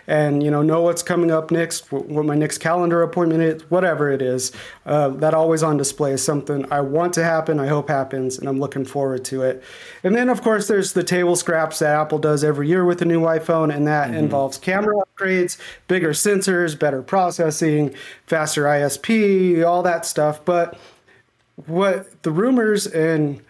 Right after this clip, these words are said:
Speaker 1: Mark Gurman's reports have really focused on is this new feature Apple's supposedly gonna call cinematic video.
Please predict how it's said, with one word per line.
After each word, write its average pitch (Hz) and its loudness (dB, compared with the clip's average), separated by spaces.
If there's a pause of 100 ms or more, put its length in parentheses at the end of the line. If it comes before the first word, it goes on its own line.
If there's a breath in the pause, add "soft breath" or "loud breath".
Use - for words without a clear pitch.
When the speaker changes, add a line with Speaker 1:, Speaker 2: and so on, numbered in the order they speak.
(160 soft breath)
Speaker 1:
Mark 160 0
Gurman's 160 0
reports 202 0
have 151 -2
really 156 2
focused 226 -2
on 139 0
is 143 -2
this 147 -2
new 220 2
feature 165 0 (140)
Apple's 175 0
supposedly 214 0
gonna 151 0
call 147 0
cinematic 160 0
video. 127 -2